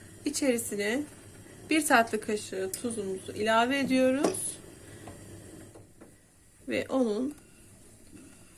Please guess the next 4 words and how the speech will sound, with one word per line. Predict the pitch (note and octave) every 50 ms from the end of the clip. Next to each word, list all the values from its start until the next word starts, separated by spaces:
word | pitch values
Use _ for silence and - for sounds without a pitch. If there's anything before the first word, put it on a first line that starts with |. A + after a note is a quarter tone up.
| - - - - - - - - - - - - - - - - -
sosunu | - - - D4+ C#4 - A3 G3+ A#3 B3+ C#4
hazırlamaya | D4 B3+ B3 A#3 A3 G#3 G#3 A3 A#3+ B3
başlıyoruz | A#3+ A#3 A#3 A3+ - - A3 G3+ G3 F#3+
arkadaşlar. | F#3+ F#3+ G3+ G3 - G#3+ G3+ G3+ G#3 G#3 G#3 - - B3+ C#4 D4+ D#4+